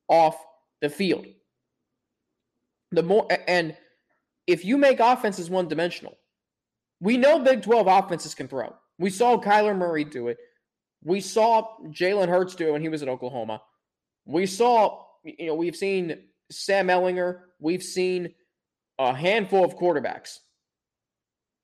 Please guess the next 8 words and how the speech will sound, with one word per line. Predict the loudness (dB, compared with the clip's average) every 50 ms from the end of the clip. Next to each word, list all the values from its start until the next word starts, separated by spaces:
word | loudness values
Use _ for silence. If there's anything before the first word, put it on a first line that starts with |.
| _ _ _ _ _ _ -2
who | 2 2
have | 2 2
done | 2 0 0 0
it | -4 -10 -16 _ _ _ _ _ _ _ _ _ _ _ _ _ _ _ _ _
in | -4 -2 -2
the | 0
Big | 0 0 -2 -2
twelve. | -2 -4 -4 -4 -4 -8